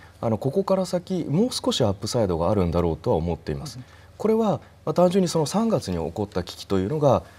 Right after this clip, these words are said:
Speaker 1: メジャーな危機に発展する可能性は今著しく下がっていると。
Speaker 2: うん。
Speaker 1: そうであれば、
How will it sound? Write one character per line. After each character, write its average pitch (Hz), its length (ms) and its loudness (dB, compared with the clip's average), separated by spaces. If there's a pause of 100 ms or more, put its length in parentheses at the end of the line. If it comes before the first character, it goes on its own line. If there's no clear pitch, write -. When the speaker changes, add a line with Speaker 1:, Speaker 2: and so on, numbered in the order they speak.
(100)
Speaker 1:
メ 113 140 2
ジ 135 100 0
ャ 202 60 -2
ー - 20 -4
な 226 100 -2
危 - 140 -14
機 196 80 -2
に 151 60 2
発 101 220 -4
展 101 180 2
す 104 120 -2
る 101 80 2
可 107 120 -2
能 101 120 2
性 147 140 -2
は 123 80 4
今 113 220 2
著 147 340 -2
し - 80 -6
く - 100 -4
下 78 140 -4
が 73 100 0
っ 73 60 -4
て - 100 -6
い 113 40 -2
る - 60 -6
と。 - 80 -16
Speaker 2:
う - 40 -18
ん。 - 20 -20 (300)
Speaker 1:
そ 277 240 -4
う - 20 0
で 208 80 0
あ 165 80 0
れ 156 120 0
ば、 127 260 2